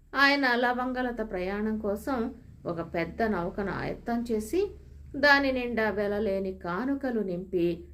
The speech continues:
లవంగలత వెంట తన పురోహితుణ్ణి కూడా రత్నద్వీపానికి పంపాడు.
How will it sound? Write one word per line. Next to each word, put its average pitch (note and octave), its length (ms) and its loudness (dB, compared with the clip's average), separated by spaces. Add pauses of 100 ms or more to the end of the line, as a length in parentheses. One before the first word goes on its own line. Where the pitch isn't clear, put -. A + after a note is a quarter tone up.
(240)
లవంగలత D4+ 760 2
వెంట A3+ 340 -2
తన A#3 280 -2
పురోహితుణ్ణి A#3+ 800 -2
కూడా A#3+ 420 0 (420)
రత్నద్వీపానికి F3+ 1000 -2
పంపాడు. F#3 580 0